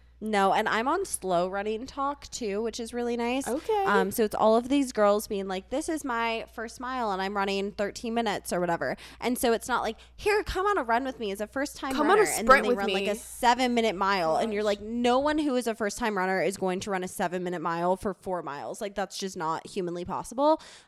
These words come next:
Speaker 1: Um, so it's a very attainable, more realistic trend, which I also like. But
Speaker 2: I do like that.
Speaker 1: anyways.
Speaker 2: Shelby's account, i-, i-,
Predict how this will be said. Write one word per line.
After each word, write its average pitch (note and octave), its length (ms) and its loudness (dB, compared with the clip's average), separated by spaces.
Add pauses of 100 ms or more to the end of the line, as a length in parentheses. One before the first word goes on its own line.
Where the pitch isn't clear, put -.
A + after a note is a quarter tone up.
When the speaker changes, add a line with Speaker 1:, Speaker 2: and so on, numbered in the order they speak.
Speaker 1:
Um, G3 320 -2
so C4 160 -4
it's - 120 -6
a C#4 60 -4
very A#3 480 0
attainable, G3 640 0
more F3+ 260 -4
realistic E3 560 -8
trend, - 300 -12
which G3+ 180 -12
I D3+ 80 -6
also E2+ 260 -12
like. - 300 -12
But - 160 -2 (340)
Speaker 2:
I C4+ 140 0
do F4 160 0
like C#4+ 180 2
that. B3 140 6
Speaker 1:
anyways. G#3+ 160 6
Speaker 2:
Shelby's D#4 320 4
account, C#4 440 0
i-, D3 200 -2 (100)
i-, A#3 180 2